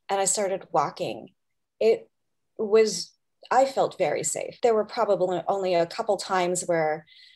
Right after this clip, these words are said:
you know, I kind of felt a little un-, not, not uneasy, but I wanted to ensure that I would have a safe journey on a particular day. Um, and so on those kinds of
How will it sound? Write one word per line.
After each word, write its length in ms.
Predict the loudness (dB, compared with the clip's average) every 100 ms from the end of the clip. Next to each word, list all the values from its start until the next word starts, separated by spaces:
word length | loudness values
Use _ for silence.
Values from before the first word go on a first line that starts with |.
| _ -4
you 100 | 0
know, 120 | 2
I 100 | 0
kind 220 | -2 -6
of 80 | -4
felt 180 | -2 0
a 60 | 0
little 280 | 0 2
un-, 260 | 2 2 -2 _ -20 -20 -12
not, 340 | -2 0 0 -4
not 240 | -2 -2 -2
uneasy, 500 | -2 0 -2 0 0
but 360 | 2 0 0 -4 _ _ _ _ _ _ -2
I 100 | 0
wanted 380 | 2 2 2 0
to 320 | 0 0 -2 -4
ensure 800 | -4 -4 0 2 2 0 -2 -8 -20 -20 _ -2
that 160 | 2
I 80 | 2
would 240 | 4 4 4
have 220 | 2 -4
a 60 | -2
safe 320 | -2 -2 -2
journey 320 | -6 -2 0
on 140 | 0 0
a 60 |
particular 580 | -2 -4 -4 0 2 2
day. 500 | 4 2 2 0 -4 _ -20 -20 _ -4
Um, 380 | 0 0 0 -4 -6
and 200 | -4 -2
so 280 | 0 2 2
on 140 | 2
those 340 | 2 2 0 -10
kinds 340 | -6 -6 -2
of 200 | -2 -4